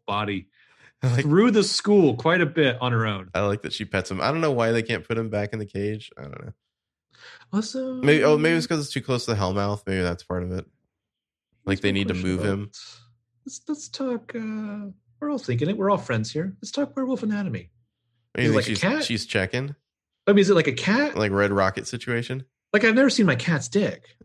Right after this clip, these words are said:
Speaker 2: Really? You respect its privacy?
Speaker 1: Well, I'm pretty sure it's there. I clean up, I clean that litter box, but
Speaker 2: Mm-hmm.
Speaker 1: like, you know, is it, like, flopping around? Like, what's, what's the
Speaker 2: I
Speaker 1: sitch?
Speaker 2: assume that it's much like a dog where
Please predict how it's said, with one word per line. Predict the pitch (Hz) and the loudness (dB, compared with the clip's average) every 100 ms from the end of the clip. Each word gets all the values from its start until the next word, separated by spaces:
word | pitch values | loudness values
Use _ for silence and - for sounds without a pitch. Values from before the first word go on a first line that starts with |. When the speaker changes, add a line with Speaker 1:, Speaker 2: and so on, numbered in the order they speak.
| _ | _
Speaker 2:
Really? | 104 120 78 120 _ _ _ _ _ _ _ _ _ _ - | -2 -2 -4 -8 _ _ _ _ _ _ _ _ _ _ -12
You | 101 | -10
respect | 98 101 98 | -4 -4 -4
its | - | -6
privacy? | 98 92 - 120 - _ _ _ _ | -4 -4 -6 -12 -16 _ _ _ _
Speaker 1:
Well, | 190 160 | 4 4
I'm | 131 117 - | 2 -2 -4
pretty | - 208 | 2 2
sure | - 160 | 4 0
it's | - | 2
there. | 185 208 | 4 4
I | 147 | 4
clean | - 147 | 2 0
up, | 165 - | 0 -2
I | 139 | -4
clean | - 175 | 0 2
that | 143 | 2
litter | 180 | 2
box, | 165 127 139 - | 2 0 -2 -2
but | 147 | 0
Speaker 2:
Mm-hmm. | 147 | 4
Speaker 1:
like, | 135 123 - _ _ _ _ _ _ _ _ _ - | 2 0 -6 _ _ _ _ _ _ _ _ _ 0
you | 196 | 4
know, | 135 | 6
is | 143 | 6
it, | 185 | 6
like, | 151 131 123 117 120 - - _ _ _ _ _ _ | 4 4 4 2 -4 -16 -20 _ _ _ _ _ _
flopping | _ - 120 117 110 | _ -2 -2 0 0
around? | 104 143 285 302 311 | 0 2 2 0 -2
Like, | 247 - | -4 -2
what's, | 180 180 - - | -4 -4 -8 -4
what's | 190 - | -4 -2
the | - | -2
Speaker 2:
I | |
Speaker 1:
sitch? | 185 - | -2 -2
Speaker 2:
assume | 220 247 180 | -2 -2 0
that | 147 | 2
it's | 117 - - | 0 -4 -6
much | 131 - | -6 -4
like | 120 113 | -4 -4
a | |
dog | 90 - 127 92 82 80 | -8 -2 0 0 -2 -6
where | 85 85 82 87 | -4 -2 -2 -4